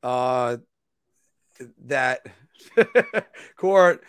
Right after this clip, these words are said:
No, it was actually a wig that I had from Halloween one year when I dressed up as Link. Uh, Vegas is picking Colorado. They're minus one fifty. How about that? <laughs>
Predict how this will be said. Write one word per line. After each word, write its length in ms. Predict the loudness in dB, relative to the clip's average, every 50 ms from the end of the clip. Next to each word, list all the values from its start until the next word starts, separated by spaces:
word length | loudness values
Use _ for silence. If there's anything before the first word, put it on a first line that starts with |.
| _ _ _ -8
No, 320 | -2 0 2 4 4 4
it 40 | 2
was 140 | 2 0 0
actually 300 | 0 -2 -2 -2 -2 0
a 80 | 0 0
wig 340 | 0 0 0 -2 -2 -2 -2
that 100 | -2 -2
I 120 | -2 -2
had 300 | 0 0 0 -2 -4 -6
from 320 | -8 -10 -10 -10 -10 -12 -14 _ _ _ _ _
Halloween 600 | -8 -4 -2 -2 -2 -2 -4 -4 -6 -6 -6 -6
one 200 | -8 -8 -8 -8
year 180 | -8 -8 -8 -8
when 120 | -8 -10
I 80 | -10 -12
dressed 300 | -10 -10 -10 -10 -10 -12
up 160 | -12 -12 -12
as 100 | -14 -14
Link. 320 | -12 -12 -12 -12 -14 -16 _ _ _ _ _ _ _ _ _ _ _ _ _ _ _ _ _ -12
Uh, 480 | -8 -6 -6 -4 -4 -4 -4 -4 -6 -8 -12 -20 _ _ _ _ _ _ _ _ _ _ _ _ _ _ _ _ _ _ _ _ _ _ _ _ _ _ _ _ _ _ _ _ _
Vegas 380 | -14 -10 -8 -6 -4 -4 -6 -6
is 80 | -8 -8
picking 280 | -6 -6 -6 -6 -6
Colorado. 580 | -4 -2 -2 0 0 0 0 2 2 0 0 -2
They're 100 | -4 -6
minus 360 | -6 -6 -6 -6 -6 -6 -8 -10
one 200 | -10 -10 -10 -10
fifty. 440 | -8 -8 -8 -8 -10 -16 -20 -20 _ _ _ _ _ _ _ _ _ _ _ _ _ _ _ _ _ _ _ _ _ _ _ _ _ _ _ _ _ _ _ _ _ _
How 160 | _ -12 -10 -8 -8
about 120 | -8 -4
that? 320 | -2 -2 -2 -2 -2 -6 _ _ _ _ _ _ _ _ _ _ -20 -20 _ _ _ _ _ _ _ _ _ _ _ _ _ _ _ _ _ -10
<laughs> 280 | -10 -6 -4 -6 -6